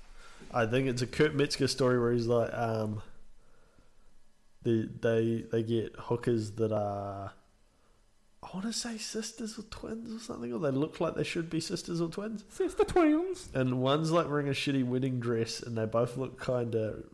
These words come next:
Speaker 1: manky. But, um, it's like Kurt gets the one that looks less manky because she doesn't wanna fuck the black. <laughs> And then, and then, um,
Speaker 2: Oh boy.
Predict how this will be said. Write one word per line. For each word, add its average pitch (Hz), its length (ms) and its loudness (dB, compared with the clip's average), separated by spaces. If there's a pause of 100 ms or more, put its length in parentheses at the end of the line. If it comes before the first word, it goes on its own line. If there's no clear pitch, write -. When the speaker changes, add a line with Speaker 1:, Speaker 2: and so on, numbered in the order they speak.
Speaker 1:
manky. 110 600 -2 (1000)
But, - 280 -2 (200)
um, 107 420 -2 (2000)
it's - 100 -10
like - 520 -2
Kurt - 440 -2
gets - 320 -4
the 120 100 -4
one 117 360 0
that 113 140 -4
looks - 300 -4
less 113 240 0
manky 110 500 -4
because 110 260 -4
she - 140 -4
doesn't 113 280 0
wanna 113 160 -2
fuck 123 380 -2
the 113 80 -2
black. 117 380 2
<laughs> - 1080 -6 (720)
And 120 200 0
then, 123 180 2
and 120 260 -2
then, 117 300 0
um, 117 80 4
Speaker 2:
Oh 147 140 6
boy. 107 440 4